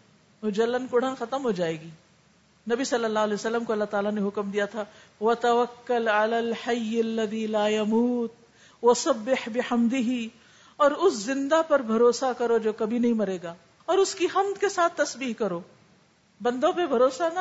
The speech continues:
کرو، وہ تو مر جائیں گے، چلے جائیں گے، ختم ہو جائیں گے۔ لیکن جو لوگ پھر بندوں پہ بھروسہ کر لیتے ہیں، جب وہ بندے وہاں نہیں ہوتے، پھر وہ بھی ختم ہونے لگتے ہیں۔ وہ پھر کیا کہتے ہیں؟ ایسی باتیں کرتے ہیں، "اب تو جینے کے لیے کچھ رہا ہی نہیں۔"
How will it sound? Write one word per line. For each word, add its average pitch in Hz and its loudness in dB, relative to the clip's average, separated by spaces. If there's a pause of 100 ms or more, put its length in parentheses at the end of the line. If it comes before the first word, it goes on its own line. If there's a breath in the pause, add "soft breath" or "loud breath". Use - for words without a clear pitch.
(100)
کرو، 359 -6
وہ 330 -2
تو 330 -6
مر 285 0
جائیں 339 0
گے، 330 -4
چلے 294 2
جائیں 311 -4
گے، 220 -6
ختم 294 -4
ہو 285 2
جائیں 254 -4
گے۔ 175 -8 (1120 soft breath)
لیکن 262 -4
جو 294 2
لوگ 339 0
پھر 349 -2
بندوں 254 2
پہ 311 -6
بھروسہ 233 0
کر 269 0
لیتے 269 -2
ہیں، 285 -8
جب 247 -2
وہ 233 2
بندے 226 -2
وہاں 247 0
نہیں 262 -6
ہوتے، 277 -2
پھر 226 -4
وہ 220 0
بھی 247 -8
ختم 247 -8
ہونے 233 -4
لگتے 220 -8
ہیں۔ 233 -14 (800)
وہ 226 -2
پھر 254 -2
کیا 285 2
کہتے 320 -4
ہیں؟ 262 -2
ایسی 254 -2
باتیں 240 0
کرتے 233 -10
ہیں، 254 -6
"اب 269 0 (100)
تو 320 -6 (400 loud breath)
جینے 285 -4
کے 330 -4
لیے 311 -2
کچھ 294 -6
رہا 262 2
ہی 302 -2
نہیں۔" 302 -12